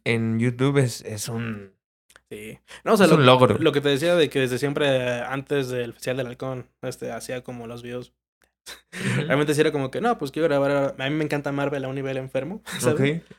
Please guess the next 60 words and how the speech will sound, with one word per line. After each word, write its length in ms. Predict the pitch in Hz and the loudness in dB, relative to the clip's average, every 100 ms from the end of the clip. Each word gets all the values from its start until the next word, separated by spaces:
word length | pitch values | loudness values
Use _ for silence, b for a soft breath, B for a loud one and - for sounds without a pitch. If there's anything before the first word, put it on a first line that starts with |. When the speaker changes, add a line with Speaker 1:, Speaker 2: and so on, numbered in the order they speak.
| _ - | _ -4
Speaker 2:
Así 220 | 127 135 | -2 -2
que, 140 | 139 | -2
no, 160 | 131 156 | -2 2
pues 160 | 139 156 | 6 8
quiero 160 | 151 | 8
Speaker 1:
<laughs> 0 | |
Speaker 2:
grabar, 260 | 143 135 147 | 8 8 6
este, 380 | 143 - 139 127 | 4 2 -4 0
cosas 300 | 143 147 131 | 2 2 2
de 300 | 131 127 127 | 2 4 4
Lego 220 | 135 139 | 2 2
Marvel, 400 | 139 131 120 - _ | 0 -2 -4 -8 _
¿sabes? 320 | 135 160 - _ - | -6 -6 -8 _ 4
Speaker 1:
Que 340 | 143 147 156 175 | 8 10 10 8
e-, 80 | |
era 140 | 165 196 | 6 8
de 80 | 147 | 8
Lego, 220 | 170 165 | 6 6
¿verdad? 220 | 131 127 | 6 8
Speaker 2:
Sí, 60 | 226 | 8
Speaker 1:
Tu 60 | |
Speaker 2:
justo. 140 | 113 127 | 6 6
Speaker 1:
canal. 180 | 147 170 | 4 2
Sí, 200 | - 147 | 2 2
sí, 140 | 143 | 2
sí, 80 | 139 143 | 0 2
sí, 120 | 139 | 2
sí. 120 | 135 | 0
Speaker 2:
Este, 380 | 139 139 131 127 | 0 2 2 2
y 80 | 127 | 0
pues 240 | 127 131 | -2 -2
ya 320 | 127 135 139 131 | 0 2 2 0
hacía 140 | 151 | -2
esos 180 | 143 143 | -4 0
videos 440 | 135 147 196 190 | 4 4 4 0
y 200 | 139 127 - | -6 -10 -10
sí, 160 | 135 | -12
les 180 | 120 117 | -12 -12
iba 200 | 127 120 | -12 -12
muy 160 | 123 123 | -14 -14
bien. 120 | - - _ - | -16 -18 _ 4
Speaker 1:
No, 200 | 131 175 | 8 8
sí, 160 | 185 185 | 8 6
o 60 | |
sea, 100 | 165 | 8
yo 140 | 156 165 | 8 8
vi 380 | 185 196 160 | 6 4 2
de 160 | 127 127 | 0 -2
que 180 | 123 120 | 2 2
un 180 | 113 139 | 2 0
millón 640 | 147 139 139 139 139 127 | 2 2 2 0 -2 -2
punto 300 | - 131 135 | -2 -2 0
cuatro 380 | - 127 - 120 | 2 2 2 0
creo 160 | 117 113 | 0 -4
que 80 | 117 | -2
tiene 280 | 120 120 | 0 0
el 120 | 117 110 | 2 2
Speaker 2:
Varios, 240 | 123 110 | 0 4
Speaker 1:
más 160 | 113 113 | 4 4
brutal. 380 | 113 113 113 | 2 6 4